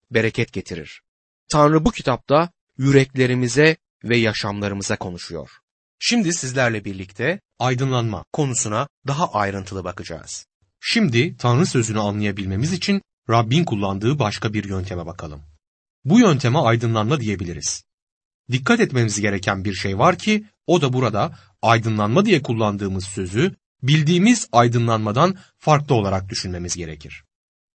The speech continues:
Kutsal yazılarda aydınlanma şu anlama gelir. Elimizdeki kutsal kitap Tanrı esiniyle yazılmıştır. Yani kutsal ruh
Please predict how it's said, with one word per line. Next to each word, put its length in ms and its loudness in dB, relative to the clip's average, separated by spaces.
Kutsal 400 0
yazılarda 760 2
aydınlanma 920 2
şu 220 -2
anlama 320 -4
gelir. 380 -14
Elimizdeki 520 4
kutsal 380 0
kitap 280 -2
Tanrı 300 2
esiniyle 420 -2
yazılmıştır. 720 -12
Yani 500 2
kutsal 380 0
ruh 220 0